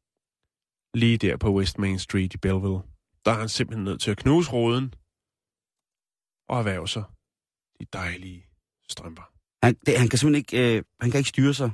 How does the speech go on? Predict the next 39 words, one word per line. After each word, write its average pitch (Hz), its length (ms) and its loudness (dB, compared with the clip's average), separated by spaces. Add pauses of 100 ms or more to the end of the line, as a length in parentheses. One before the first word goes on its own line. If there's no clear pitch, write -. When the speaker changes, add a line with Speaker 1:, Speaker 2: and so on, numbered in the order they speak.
Speaker 1:
Han 120 180 -4
kan 185 120 0
ikke 202 120 -4
styre 233 240 0
sig. 139 160 -6
Speaker 2:
Det - 840 -20
er 110 40 -8
også - 140 -8
lidt 107 100 0
synd - 140 2
Speaker 1:
Der 95 60 0
er - 60 0
Speaker 2:
for 95 80 2
ham, 98 100 4
Speaker 1:
tal-, 98 80 4
Speaker 2:
ikke? 104 140 0
Speaker 1:
ja, 143 140 -4 (180)
der 151 60 0
er 165 140 0
talrige, 185 440 -2 (120)
øh, 143 240 2
episoder, 139 560 0
øh, 117 440 -6
i - 100 -8
hele 143 220 0
området, 131 380 -4
hvor 113 280 0
at, 110 220 -4
øh, 101 280 -2 (1120)
ja, 120 80 4
han 98 160 -2
er 95 40 -6
blevet 101 160 -4
taget 104 160 2
et 113 80 0
par 127 60 0
gange 90 200 -4
for - 80 -10
indbrud. 101 340 -8